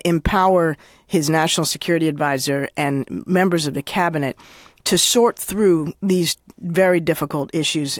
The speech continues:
and provide him with recommendations. And then I'd suggest that he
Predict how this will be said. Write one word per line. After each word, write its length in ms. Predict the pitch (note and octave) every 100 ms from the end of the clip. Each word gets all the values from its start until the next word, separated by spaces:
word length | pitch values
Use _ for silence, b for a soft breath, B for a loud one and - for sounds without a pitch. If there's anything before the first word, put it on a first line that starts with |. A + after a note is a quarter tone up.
| -
and 200 | F#3 F3
provide 460 | G#3 F3+ F#3 G3+
him 200 | F#3 G3+
with 160 | F#3 F3
recommendations. 800 | F#3 - F3+ F#3 G3 B3+ E3 E3
And 140 | F3+
then 180 | G3+ -
I'd 100 | G3+
suggest 460 | - F#3 F#3+ F#3 -
that 140 | F#3+
he 240 | E3+ F#3+